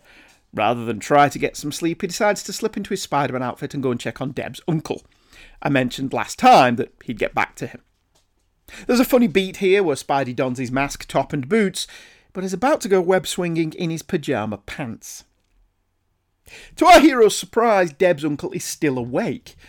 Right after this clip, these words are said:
Not only that, but he's having problems with his men, all of whom have heard of Namor's intervention and don't really want to go and drop any more power generators in the sea, lest they arouse the ire of Namor.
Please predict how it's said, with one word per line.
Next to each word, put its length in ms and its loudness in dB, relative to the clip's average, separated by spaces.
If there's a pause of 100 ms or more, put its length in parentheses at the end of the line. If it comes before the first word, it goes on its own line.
(140)
Not 160 0
only 220 0
that, 500 0 (240)
but 100 -6
he's 120 -6
having 260 -2
problems 500 0
with 120 -4
his 120 -8
men, 300 -4
all 300 4
of 80 -4
whom 140 0
have 100 -4
heard 240 4
of 80 -8
Namor's 480 -2
intervention 640 -4 (260)
and 80 -8
don't 240 -6
really 240 -6
want 120 -2
to 60 0
go 120 -2
and 80 -2
drop 200 -2
any 120 0
more 160 -2
power 260 0
generators 540 -2
in 100 -2
the 80 -6
sea, 340 -4 (180)
lest 180 -6
they 100 2
arouse 520 4
the 200 -6
ire 260 0
of 180 -2
Namor. 580 -2